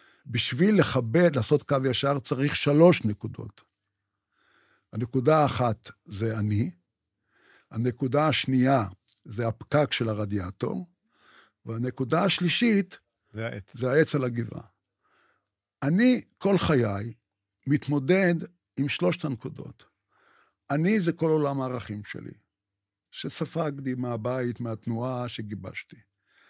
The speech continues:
Speaker 1: העץ על הגבעה זה מטרה רחוקה, אבל יש החלטה עכשיו. צריך עכשיו להחליט בין שתי תרופות.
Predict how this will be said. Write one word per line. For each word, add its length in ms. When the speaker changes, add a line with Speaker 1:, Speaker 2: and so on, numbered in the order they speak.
Speaker 1:
העץ 340
על 120
הגבעה 540
זה 120
מטרה 400
רחוקה, 540
אבל 220
יש 180
החלטה 460
עכשיו. 380
צריך 300
עכשיו 320
להחליט 520
בין 180
שתי 280
תרופות. 680